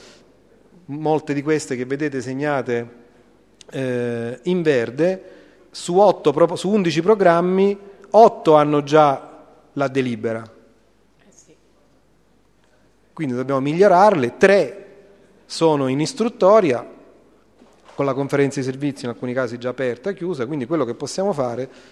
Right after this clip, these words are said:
Speaker 1: e qui lo, lo, lo vedete, sono ottantaquattro proposte presentate su-, finora, delle sessantuno,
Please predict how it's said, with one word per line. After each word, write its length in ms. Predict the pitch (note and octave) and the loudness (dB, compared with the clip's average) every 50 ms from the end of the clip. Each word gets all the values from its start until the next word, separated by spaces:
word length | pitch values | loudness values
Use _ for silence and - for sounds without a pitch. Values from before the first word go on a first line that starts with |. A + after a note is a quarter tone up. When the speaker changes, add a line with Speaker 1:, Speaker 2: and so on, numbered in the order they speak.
| _ _ _ | _ _ _
Speaker 1:
e 80 | _ - | _ -14
qui 140 | - - C#3+ | -10 -6 -4
lo, 120 | C#3 C3 B2 - | -4 -4 -6 -8
lo, 200 | C#3 C3+ B2+ C3+ | -10 -12 -12 -10
lo 100 | C#3 C3 | -8 -6
vedete, 360 | C#3 E3 E3 D3+ A#2+ A2 B2 | -6 -2 0 0 -2 -2 -4
sono 240 | A2+ - D3 C#3 D3 - | -6 -4 -4 -4 -4 -4
ottantaquattro 880 | D#3+ D3+ - - - F3+ E3+ D#3 E3 D#3 E3 E3+ D3 B2+ - D3 C3+ | -6 -8 -4 0 0 0 0 0 -2 0 0 0 0 -2 -4 -8 -8
proposte 440 | A#2+ C3 C3 C#3+ C#3+ B2+ - - B2+ | -6 -6 -4 -4 -4 -4 -4 -8 -8
presentate 540 | A#2 B2 A#2 B2+ B2 B2 - C3+ B2 D3+ E3+ | -8 -8 -8 -10 -10 -8 -8 -8 -6 -8 -8
su-, 280 | D#3+ G3+ D#3+ D3+ D3 C#3+ D#3+ | -10 -10 -10 -10 -12 -14 -16
finora, 380 | E3+ - - A3+ G3 E3 C#3 A#2+ | -14 -12 -8 -4 -4 -2 -2 -4
delle 180 | C3 D3 E3 F3+ | -4 -4 -4 -4
sessantuno, 760 | F3+ G3 F#3+ G3 - A3+ A3 G3+ - C3+ A#2+ A#2 C3 C#3+ | -2 -4 -6 -4 -4 -4 -4 -4 -6 -8 -8 -6 -8 -10